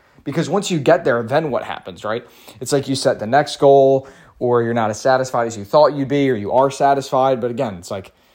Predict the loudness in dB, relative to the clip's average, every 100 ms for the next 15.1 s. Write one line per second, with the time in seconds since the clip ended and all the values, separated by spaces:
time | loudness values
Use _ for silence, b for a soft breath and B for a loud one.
0 | b _ -10 -10 -10 -8 -4 -2 0 0
1 | b b b b b b _ -2 0 0
2 | -2 -2 2 2 2 2 2 2 2 2
3 | 0 -4 -6 -4 -2 0 0 -4 -6 -2
4 | 0 -2 -2 -4 -4 -4 2 2 2 -2
5 | -4 -4 0 0 0 -8 -10 -12 -8 -8
6 | -8 -8 -8 0 2 2 -2 -6 -6 -8
7 | -6 -6 -6 -6 -8 -6 -6 -8 -8 -12
8 | -8 -4 -4 -4 -8 -8 -14 -20 b b
9 | b b b -8 0 4 4 2 -8 _
10 | _ _ _ _ _ -20 -16 -2 2 4
11 | 2 2 0 -2 -8 -14 b b b b
12 | b -2 0 0 -2 -4 -2 0 -2 -6
13 | -8 -8 -8 -8 -6 -6 -8 b b b
14 | b -4 2 2 2 0 -4 -6 -6 -6